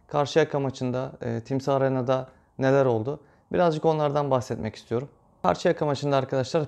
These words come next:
bir bir beraberlik sonucunda maç uzatmalara, daha sonra da penaltılara gitmişti. Ve penaltılarda da ilk beş penaltı sonucunda eşitlik bozulmazken birebir penaltı atışlarında,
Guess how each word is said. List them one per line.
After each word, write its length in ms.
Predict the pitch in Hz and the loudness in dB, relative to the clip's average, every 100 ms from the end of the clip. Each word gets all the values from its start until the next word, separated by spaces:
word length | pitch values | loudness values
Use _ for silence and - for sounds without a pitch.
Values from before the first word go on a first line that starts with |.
| - | 0
bir 220 | 170 151 | 2 2
bir 200 | 147 143 | -4 -2
beraberlik 540 | 143 139 131 135 135 | 0 2 2 2 0
sonucunda 720 | - 135 120 120 123 156 156 - | -2 -2 -2 -2 -2 -2 -4 -6
maç 280 | 127 139 139 | -6 -4 -2
uzatmalara, 580 | 135 135 131 120 135 139 | 0 2 0 -2 0 2
daha 140 | 135 | 0
sonra 240 | 131 113 | 2 0
da 100 | 135 | 0
penaltılara 460 | 151 143 123 - 107 | 0 0 0 0 -4
gitmişti. 340 | - 110 - | -4 -10 -4
Ve 100 | 139 | -2
penaltılarda 680 | 127 139 135 123 127 113 107 | 0 0 -2 -2 -2 0 -2
da 160 | 139 151 - _ _ | -4 -6 -12 _ _
ilk 200 | 147 143 | -8 2
beş 180 | 156 143 | 2 2
penaltı 340 | 151 139 123 | 0 0 0
sonucunda 680 | - 127 120 123 120 127 131 | -2 -2 0 -2 0 0 0
eşitlik 400 | 127 120 - _ | -2 -6 -14 _
bozulmazken 680 | 131 127 131 127 117 139 151 - _ _ _ | -4 -2 0 -2 -2 -6 -8 -10 _ _ _
birebir 340 | 139 147 143 131 | 2 4 4 0
penaltı 440 | 143 135 127 131 | 0 2 0 -2
atışlarında, 840 | 123 120 - 117 113 120 147 151 | -4 -4 -2 0 0 -2 -2 -2